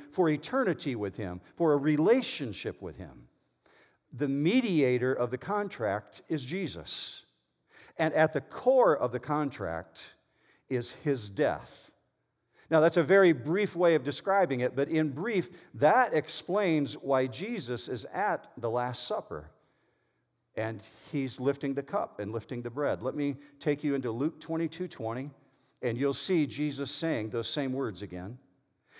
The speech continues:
He took the cup after they had eaten, saying,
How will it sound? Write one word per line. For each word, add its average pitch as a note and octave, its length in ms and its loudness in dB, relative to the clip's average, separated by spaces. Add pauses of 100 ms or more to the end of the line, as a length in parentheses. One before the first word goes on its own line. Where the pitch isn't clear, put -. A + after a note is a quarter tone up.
(160)
He F3+ 100 2
took G3 260 2
the G3 80 4
cup F3+ 320 6
after C#3+ 240 4
they C#3+ 200 4
had C#3 180 4
eaten, E3 320 0
saying, D#3 540 0